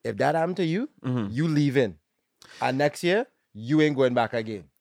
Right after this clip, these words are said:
Speaker 2: Well, okay, now,
Speaker 1: I,
Speaker 2: see
Speaker 1: I know, no, no, no, I know you're ready.
Speaker 2: No, it's true. Like, I, I,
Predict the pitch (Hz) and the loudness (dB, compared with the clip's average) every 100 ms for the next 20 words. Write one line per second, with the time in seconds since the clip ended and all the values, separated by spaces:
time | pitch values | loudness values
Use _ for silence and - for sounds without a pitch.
0 | - 147 170 160 - 107 104 104 127 135 | -4 4 6 6 4 4 4 2 2 4
1 | 131 139 135 135 120 120 113 113 117 139 | 2 2 0 0 -2 -2 -2 -2 -2 2
2 | 135 123 104 98 202 240 233 202 208 - | 2 2 -2 -6 -4 2 4 4 0 0
3 | - 151 120 120 123 143 - 147 | 4 6 6 6 4 0 2 -2